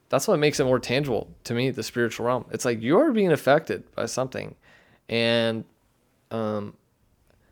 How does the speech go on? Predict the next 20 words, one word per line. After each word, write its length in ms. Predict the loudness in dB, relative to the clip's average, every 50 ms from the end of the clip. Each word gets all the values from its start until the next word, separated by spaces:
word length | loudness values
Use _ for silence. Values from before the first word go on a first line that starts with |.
| _ _ _ _ _ _ _ _ _ _ -6
I 80 | -4
don't 120 | -2 0 0
know 120 | 2 0
if 100 | 0 -2
it's 140 | -4 -6 -6
just 240 | -6 -6 -6 -6 -6
your 160 | -6 -6 -6
mind, 480 | -6 -8 -10 -10 -10 -10 -12 -14 -16 _ _ _ _ _ _ _ _
you 100 | -12 -10
know? 280 | -8 -8 -8 -8 -10 -14 _ _ _ -14 -10
I 40 |
don't 140 | -10 -10 -10
think 160 | -8 -8 -6
it's 140 | -6 -6 -8 -10
just 240 | -12 -12 -12 -10
you. 240 | -8 -8 -8 -8 -10 -14 _ _ _ _ _ _ _ _ _ _ _ _ _ _ -12
And, 460 | -8 -6 -6 -4 -4 -6 -6 -8 -10
uh, 200 | -10 -10 -10 -10 -14 -16 _ _ _ _ _ _ _ _ _ _ _ _ _ _ _ _ _ _ _ _
you 140 | -10 -8 -4
know, 340 | -4 -2 -2 -4 -6 -8 -12